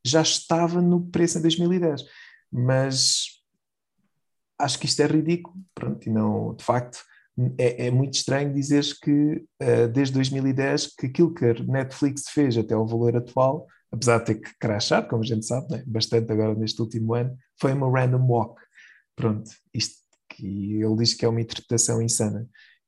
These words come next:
E eu acho que este ponto é bastante válido e, e de facto explica porque é que, por exemplo, o Buffett conseguiu, durante imenso tempo, ter, ah, conseguido bater o mercado e, curiosamente, ah, os últimos dez anos acabou por ser o,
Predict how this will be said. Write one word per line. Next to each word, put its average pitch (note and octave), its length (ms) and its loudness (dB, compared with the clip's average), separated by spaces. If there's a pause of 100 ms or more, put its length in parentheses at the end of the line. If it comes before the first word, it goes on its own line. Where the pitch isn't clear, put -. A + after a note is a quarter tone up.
(100)
E C3+ 560 6
eu E3+ 120 8
acho G3 140 6
que A3 60 2
este G3+ 140 0
ponto F#3+ 240 2
é F3+ 60 0
bastante E3+ 360 -2
válido B2+ 380 2
e, G#2 180 -6
e B2 60 -6
de - 80 -10
facto D3 220 0
explica D#3+ 420 2
porque - 300 -4
é D3+ 60 2
que, - 100 -18
por D3+ 100 -4
exemplo, D#3+ 380 0
o D#3 40 -2
Buffett E3 440 0
conseguiu, F3 420 0
durante A#2 320 -2
imenso A#2 320 -2
tempo, C3+ 300 -6 (420)
ter, B2 460 4 (100)
ah, G#2+ 380 -2
conseguido B2 340 -2
bater A#2+ 240 0
o B2+ 60 2
mercado C3 440 0
e, E3 60 -2
curiosamente, F#3 840 2 (440)
ah, A2+ 300 2
os C3 100 4
últimos E3+ 300 4
dez D3+ 200 6
anos C#3 240 4
acabou A#2+ 280 -2
por - 80 -8
ser B2 180 0
o, A2 260 -2